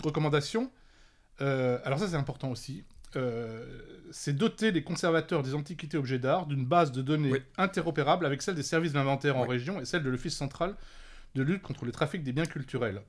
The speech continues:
Speaker 1: permettant une documentation, y compris visuelle, de l'ensemble du patrimoine patri-, du, du patrimoine mobilier protégé. Alors récemment,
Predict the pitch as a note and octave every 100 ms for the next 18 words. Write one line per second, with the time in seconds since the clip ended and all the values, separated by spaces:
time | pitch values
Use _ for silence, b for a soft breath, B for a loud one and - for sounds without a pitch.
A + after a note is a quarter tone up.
0 | - E3 E3+ F3 C#3 C3 D3 D#3+ D3+ -
1 | C3 D#3+ F3 D3 C#3+ C#3 F#3 C#3+ B2+ E3
2 | C#3+ B2+ - D#3 D3 C3 - C#3+ - B2+
3 | B2 B2 B2 A2+ A2 G#2+ C#3+ - D#3 C3+
4 | C#3+ D#3 C3 A#2+ G2 B B B - C3
5 | B2+ E3 F3+ F#3 F#3